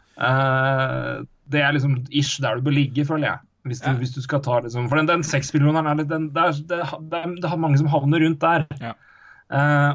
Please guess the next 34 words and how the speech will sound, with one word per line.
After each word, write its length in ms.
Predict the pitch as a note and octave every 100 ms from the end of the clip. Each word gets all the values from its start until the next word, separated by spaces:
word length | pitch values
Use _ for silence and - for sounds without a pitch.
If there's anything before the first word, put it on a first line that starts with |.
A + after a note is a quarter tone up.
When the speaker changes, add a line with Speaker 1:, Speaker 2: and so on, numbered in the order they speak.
| C#3+
Speaker 1:
og 80 | C#3+
da 140 | C#3
føler 300 | C#3+ C#3+ A#2+
jeg 80 | B2
det 80 | A#2+
er 120 | A#2+
på 80 | C3+
en 20 | C3
måte, 160 | C3 -
en 160 | C3+ D#3+
av 60 | E3
de 80 | F3
to 140 | F#3
må 220 | E3 A2 G#2+
du 60 | A#2+
nesten 280 | A#2 - G2
oppfylle, 340 | - G#2 G#2
i 60 | G2+
hvert 160 | F#2+
fall 100 | B2+
være 160 | A#2 A2+
i 60 |
nærheten 340 | F#2 F2+ F#2 -
av, 220 | C3+ B2+ - B2+ A2+ G2 - -
eh, 540 | A#2+ A#2+ A#2+ A#2 A2 G#2+
for 160 | A#2+ A2
å 140 | A2+ A2+
kunne 280 | B2+ A2+ A2+ A2 A2 A2+ A#2+
k-, 220 | - - C#3
forsvare 480 | C3+ - A#2 G#2+ B2+
den 140 | D3
da 60 | G#2+
over 80 | C3
tid. 240 | B2+ A2+